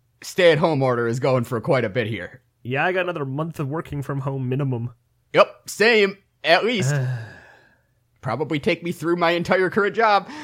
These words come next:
Speaker 1: We'll see.
Speaker 2: Yeah. <laughs> What, so what else, what else do we do on this show?
Speaker 1: But we also, we dig up the refuse of television. The things that only lasted one season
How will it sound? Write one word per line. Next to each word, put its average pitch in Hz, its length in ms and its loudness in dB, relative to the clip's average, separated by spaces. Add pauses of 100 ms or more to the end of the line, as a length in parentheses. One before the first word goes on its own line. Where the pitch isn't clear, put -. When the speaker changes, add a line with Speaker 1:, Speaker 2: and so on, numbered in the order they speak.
(180)
Speaker 1:
We'll 220 200 2
see. 302 340 2
Speaker 2:
Yeah. 151 500 2
<laughs> - 60 -18 (420)
What, 233 180 0
so - 160 -4
what 202 140 -2
else, 226 240 -2
what 196 160 -2
else 208 160 2
do 160 100 -4
we 151 80 2
do 170 180 0
on - 60 -16
this 202 260 -6
show? - 600 -8
Speaker 1:
But 233 140 8
we 233 140 8
also, 196 1120 4 (1300)
we 170 120 -6
dig 196 340 0
up 107 240 0 (760)
the 135 100 -4
refuse 139 760 -2 (480)
of 139 320 2
television. 110 720 -4 (760)
The 147 60 -4
things 175 540 0
that 143 180 -2
only 170 280 0
lasted 139 480 0
one 160 180 0
season 107 560 -6